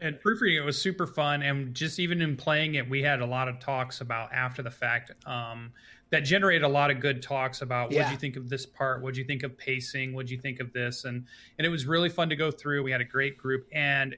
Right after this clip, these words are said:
Speaker 1: it was one of those things that really inspired me to say, you know, "I wanna do that same thing too."
Speaker 2: Yeah.
Speaker 1: And, um, I can't wait till we do some of that. So I wanna see more of that, and you guys should definitely go check it out.
Speaker 2: Yep.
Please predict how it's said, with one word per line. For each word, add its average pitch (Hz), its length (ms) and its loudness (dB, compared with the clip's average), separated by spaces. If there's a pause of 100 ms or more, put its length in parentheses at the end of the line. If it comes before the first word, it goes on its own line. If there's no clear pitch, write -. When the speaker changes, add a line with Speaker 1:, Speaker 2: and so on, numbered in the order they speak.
Speaker 1:
it - 40 -6
was 151 120 -2
one 202 80 4
of 202 40 6
those 180 140 2
things 170 180 0
that 143 220 2 (160)
really 160 240 4
inspired 135 500 2
me 135 140 -2
to 127 80 -6
say, 127 240 0
you 127 100 0
know, 123 100 -2
"I 135 100 0
wanna 143 180 0
do 127 140 -4
that 120 180 0
same 120 220 -6
thing 117 240 -8
too." 139 420 2
Speaker 2:
Yeah. 123 220 -4 (200)
Speaker 1:
And, 131 420 2 (100)
um, 123 480 2
I 147 80 2
can't 135 260 0
wait 135 220 0
till 135 160 -2
we 123 400 0
do 139 180 -2
some 123 220 -6
of 110 80 -20
that. 113 220 -8
So 147 120 0
I 135 80 6
wanna 165 220 4
see 170 180 0
more 151 240 6
of 131 120 0
that, 139 180 4
and 139 80 -6
you 127 60 -4
guys 139 180 4
should 127 180 -6
definitely 131 300 0
go 123 80 -2
check 120 280 -2
it 110 60 -8
out. 104 140 -4 (520)
Speaker 2:
Yep. 160 320 2